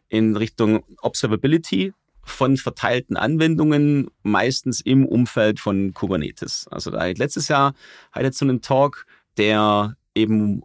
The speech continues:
unterschiedliche Ansatzpunkte und Blickwinkel beleuchtet. Zum einen aus einer Kubernetes-End-User-Sicht, also da, ähm,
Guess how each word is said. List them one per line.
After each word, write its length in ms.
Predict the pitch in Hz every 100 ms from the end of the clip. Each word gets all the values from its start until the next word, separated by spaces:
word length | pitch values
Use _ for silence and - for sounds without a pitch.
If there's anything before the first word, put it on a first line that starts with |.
| _
unterschiedliche 920 | 175 175 160 165 - 127 - 113 107
Ansatzpunkte 680 | - 143 143 - 147 151 123
und 140 | 104 92
Blickwinkel 460 | 147 143 131 117
beleuchtet. 720 | 87 87 85 143 - 143 135 - _ - _ _ _ _ _ _ -
Zum 280 | - 127
einen 640 | - 110 147 156 156 151 135 _ _
aus 260 | 101 120 -
einer 360 | 110 104 98 98 _ _ _ _ _ _ _ _ _ _
Kubernetes-End-User-Sicht, 1900 | - 135 113 110 165 - 208 - - 151 185 160 180 196 175 - 214 - -
also 180 | 87 95
da, 320 | - 104 92 - - - - - _
ähm, 560 | - 98 98 104 113